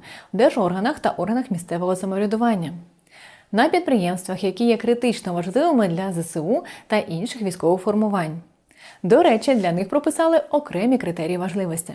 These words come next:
На підприємствах, які є критично важливими для функціонування економіки та на забезпечення життєдіяльності населення.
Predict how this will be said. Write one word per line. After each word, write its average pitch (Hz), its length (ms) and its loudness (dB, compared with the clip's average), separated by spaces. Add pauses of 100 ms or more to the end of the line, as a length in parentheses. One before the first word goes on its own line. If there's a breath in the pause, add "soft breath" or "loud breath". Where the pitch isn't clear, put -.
(1200 loud breath)
На 233 160 2
підприємствах, 214 760 0
які 240 200 0
є 240 100 4
критично 240 520 -2
важливими 226 520 2
для 175 140 2
функціонування 220 760 0
економіки 214 680 0
та - 140 -6
на 190 140 -2
забезпечення 220 580 -2
життєдіяльності 185 720 -4
населення. 160 520 -8